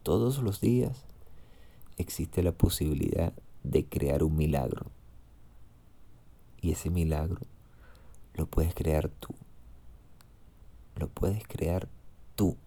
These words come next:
Porque Dios te hizo a su imagen y semejanza. Y allí es donde yo quiero llegar.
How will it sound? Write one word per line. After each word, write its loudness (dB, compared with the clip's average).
Porque 0
Dios 0
te 0
hizo -2
a 0
su -6
imagen -2
y 2
semejanza. -6
Y 2
allí 4
es 4
donde -2
yo -6
quiero -2
llegar. -4